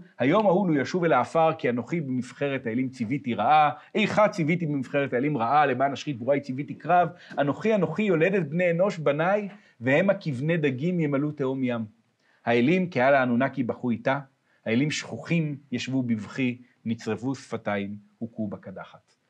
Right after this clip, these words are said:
האלים יושבים בשמיים כמו כלבים, ובוכים באבל, כי מי העלה על דעתו שכשאתה הורג את בני האדם, בני האדם פשוט ימותו. לא צפוי.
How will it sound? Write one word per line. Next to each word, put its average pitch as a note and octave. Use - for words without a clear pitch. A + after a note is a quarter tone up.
האלים C#3+
יושבים C#3
בשמיים B2+
כמו A2+
כלבים, D3+
ובוכים B2+
באבל, C#3+
כי A#2+
מי F3
העלה C#3+
על C#3
דעתו B2+
שכשאתה -
הורג B2
את G2
בני C3+
האדם, B2
בני D#3
האדם B2
פשוט A#2
ימותו. A#2+
לא E3+
צפוי. E3+